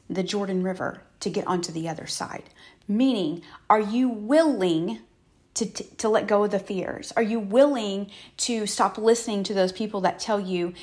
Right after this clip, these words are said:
that you can't do it or that you won't do it, right? Are you faithful and believe and have faith to know that, that God is, is giving you what you're asking for? He's, he's giving you the double portion. You know, you had people in the past that were praying for you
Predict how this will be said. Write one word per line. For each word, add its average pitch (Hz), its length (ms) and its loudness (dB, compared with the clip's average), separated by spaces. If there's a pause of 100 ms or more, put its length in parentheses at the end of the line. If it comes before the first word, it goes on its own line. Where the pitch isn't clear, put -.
(140)
that - 100 -4
you 208 140 -4
can't 214 400 -6
do 156 160 -4
it - 100 -2
or - 80 0
that 185 220 0
you 208 160 -2
won't 190 360 0
do - 180 -6
it, - 220 -14 (260)
right? 240 300 2 (220)
Are 247 100 8
you 233 200 2
faithful 247 640 0
and 208 180 0
believe 214 460 0
and 202 100 -2
have 196 200 -4
faith 247 360 -2
to 208 120 -6
know 233 260 6
that, - 280 -2 (720)
that 196 280 4
God 226 280 8
is, 208 160 -2 (180)
is 190 180 -4
giving 254 380 4
you 214 160 0
what 196 220 0
you're - 200 -4
asking - 440 -4
for? 190 200 2
He's, 185 200 -2 (180)
he's 208 180 -2
giving 262 320 4
you 233 140 2
the 185 140 2
double 254 360 4
portion. 240 640 0 (180)
You 226 80 -2
know, 220 60 0
you 240 240 4
had 277 220 4
people 285 300 4
in 233 60 4
the 208 80 4
past 247 340 0
that 226 80 2
were 208 100 2
praying 233 440 2
for 240 140 -6
you 196 300 0